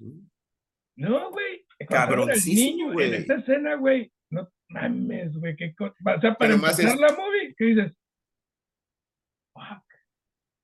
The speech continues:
Speaker 2: Y, y entienden
Speaker 1: Sin,
Speaker 2: perfecto.
Speaker 1: sin, sin
Speaker 2: Y yo,
Speaker 1: comunicarse,
Speaker 2: güey,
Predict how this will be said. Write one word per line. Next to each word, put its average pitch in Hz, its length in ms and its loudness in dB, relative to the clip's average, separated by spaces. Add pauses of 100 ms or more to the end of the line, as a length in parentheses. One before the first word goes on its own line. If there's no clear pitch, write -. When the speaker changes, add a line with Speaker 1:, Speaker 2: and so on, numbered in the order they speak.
(360)
Speaker 2:
Y, 226 380 0
y 196 120 2
entienden 196 500 0
Speaker 1:
Sin, 165 120 -4
Speaker 2:
perfecto. 233 200 -2
Speaker 1:
sin, 139 300 -6
sin 139 200 -6
Speaker 2:
Y 123 60 -6
yo, 120 80 -6
Speaker 1:
comunicarse, 170 640 4
Speaker 2:
güey, 180 40 4